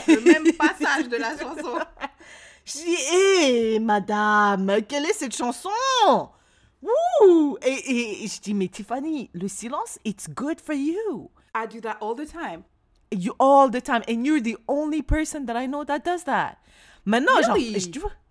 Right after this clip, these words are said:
Speaker 2: yes, the only person I know. Maintenant, j'essaie de, tu vois, j'essa-, j'essaie de me, j-, j'utilise ça as a meditation, mais quand tu fais, je dis, oh, you have to meditate on that, meditate on that. <laughs> Meditate, Sarah. <laughs>
Speaker 1: Euh, non,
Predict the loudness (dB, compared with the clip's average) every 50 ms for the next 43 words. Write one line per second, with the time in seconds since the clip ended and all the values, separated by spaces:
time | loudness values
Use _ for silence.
0 | _ _ _ -16 -12 -10 -8 -8 -8 -8 -10 -14 -18 _ -18 -16 -16 -16 -12 -6
1 | -4 -4 -2 -4 -4 -6 -8 -10 -8 -8 -6 -6 -6 -6 -6 -6 -6 -4 -4 0
2 | 2 0 0 0 -2 -6 -4 -6 -4 -4 -4 -4 -4 -4 -8 -12 -20 -20 _ _
3 | -8 -6 -4 -4 -4 -4 -6 -8 -10 -12 -12 -12 -10 -10 -8 -6 -6 -6 -6 -8
4 | -8 -10 -10 -10 -12 -12 -10 -10 -10 -10 -8 -8 -8 -8 -8 -10 -12 -16 _ _
5 | _ _ _ _ _ _ _ -14 -12 -10 -10 -10 -10 -12 -12 -10 -8 -8 -6 -6
6 | -2 2 2 2 2 2 -2 -4 -4 -4 -6 -6 -8 -10 -8 -6 -6 -6 -4 -4
7 | -4 -4 -4 -4 -4 -4 -4 -4 -4 -4 -10 -12 -12 -12 -12 -12 -14 -16 -16 -18
8 | -18 _ _ _ _ _ _ -6 0 0 0 0 0 -6 -12 -16 -18 -20 -20 -20
9 | -20 -20 -20 -20 -20 -18 -18 -18 -18 -18 -16 -16 -14 -14 -14 -14 -16 -18 -18 -18
10 | -18 -16 -16 -18 -18 -10 -4 -4 -4 -4 -2 -4 -4 -2 -2 -4 -4 -4 -12 -12
11 | -12 -14 -16 -18 -20 _ -20 -20 _ _ -20 -20 _ _ -16 -10 -10 -10 -10 -10
12 | -14 -16 -14 -14 -14 _ -16 -16 -16 -16 -14 -16 -16 -16 -18 -20 -20 -20 _ _
13 | _ -6 -6 -6 -6 -8 -8 -8 -8 -8 -8 -8 -8 -8 -8 _ _ _ -20 -20
14 | _ -8 -6 -6 -6 -4 -4 0